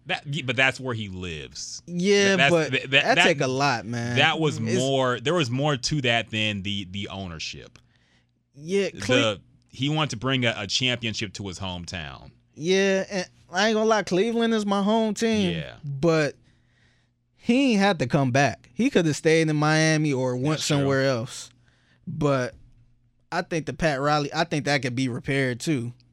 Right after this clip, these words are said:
Speaker 2: I
Speaker 1: Yeah.
Speaker 2: think Pat Riley, he a good dude. I mean, I ain't gonna say he a good dude, but he a smart dude. He can, if Dan Gilbert can kinda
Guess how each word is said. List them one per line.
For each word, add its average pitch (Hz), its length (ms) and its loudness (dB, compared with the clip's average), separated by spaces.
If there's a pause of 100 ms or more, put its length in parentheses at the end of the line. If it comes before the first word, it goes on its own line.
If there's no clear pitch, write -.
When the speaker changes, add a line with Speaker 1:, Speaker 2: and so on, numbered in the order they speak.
(140)
Speaker 2:
I 143 120 0
Speaker 1:
Yeah. 160 40 4
Speaker 2:
think 156 240 0
Pat 143 240 0
Riley, 135 360 0
he 156 180 2
a 143 40 0
good 135 280 -2
dude. 151 400 0
I 180 60 -2
mean, 180 140 -4
I 214 140 -8
ain't 180 80 -6
gonna 127 100 -4
say 123 180 -6
he 113 80 -8
a 113 40 -12
good 113 220 -10
dude, 123 240 -4
but 113 220 -8 (360)
he 185 160 0
a 165 80 0
smart 156 420 -2
dude. 139 400 -4
He 170 160 -4
can, 139 340 -8 (180)
if 139 180 -6
Dan 170 320 2
Gilbert 147 460 0
can 135 160 -8
kinda 131 460 -6